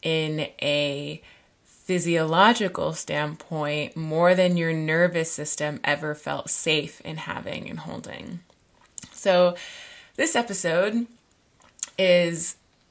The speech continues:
one of the biggest aspects of expansion work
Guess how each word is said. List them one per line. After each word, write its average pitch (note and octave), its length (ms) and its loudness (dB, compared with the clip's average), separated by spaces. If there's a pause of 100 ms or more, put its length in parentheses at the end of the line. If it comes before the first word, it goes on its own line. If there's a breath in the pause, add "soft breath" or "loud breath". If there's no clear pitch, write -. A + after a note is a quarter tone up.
(540)
one F#3+ 580 2
of F3 680 2 (340 loud breath)
the D#3+ 720 -2 (2000 loud breath)
biggest G3+ 580 2 (180)
aspects E3 760 2 (100)
of E3 560 -2 (220 loud breath)
expansion D3 880 -2
work - 420 -6